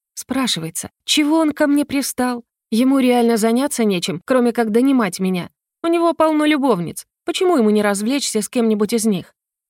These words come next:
И не мешает понять, почему за ужином меня потянуло к нему. Что изменилось? Устав перебирать в голове вопросы, на которые у меня не было ответов, потерев глаза, признала, что пора тушить свет. «Спать собралась?» —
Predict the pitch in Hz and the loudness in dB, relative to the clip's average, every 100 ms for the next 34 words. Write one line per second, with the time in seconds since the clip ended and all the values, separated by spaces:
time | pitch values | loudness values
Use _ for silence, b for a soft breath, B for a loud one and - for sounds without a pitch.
0 | _ 294 302 294 - 294 - 254 233 262 | _ 2 4 2 2 -2 -2 0 0 0
1 | - 233 247 262 220 214 240 269 233 196 | -2 -4 0 0 0 0 0 0 0 2
2 | 190 190 214 269 202 190 220 220 269 269 | 2 2 2 0 -2 -4 0 0 0 -2
3 | - 302 294 220 - _ - - 330 302 | 0 2 2 0 -6 _ -8 -4 -4 -2
4 | 339 294 190 143 - - _ _ _ _ | 0 2 0 -4 -10 -16 _ _ _ _
5 | _ _ 285 - 339 - 214 202 226 175 | _ _ -8 -2 -2 0 0 2 0 -4
6 | 160 190 196 190 165 151 269 - 170 175 | -4 -2 0 0 -2 -4 -4 -4 -6 -4
7 | 214 214 190 185 196 190 165 180 214 208 | -4 -2 0 0 0 -2 -2 -4 -2 -4
8 | 180 - - _ 233 254 233 170 180 208 | -4 -10 -20 _ -2 0 0 0 -2 0
9 | 277 294 226 220 285 247 196 233 220 220 | -2 -2 -2 0 0 -2 -4 -4 -2 -2
10 | 240 220 165 190 - 170 160 - _ _ | -2 -4 -4 -6 -6 -8 -10 -14 _ _
11 | _ _ _ _ - - 156 180 - 240 | _ _ _ _ -14 -8 -4 -2 -2 -2
12 | 254 226 160 - | 0 0 -2 -6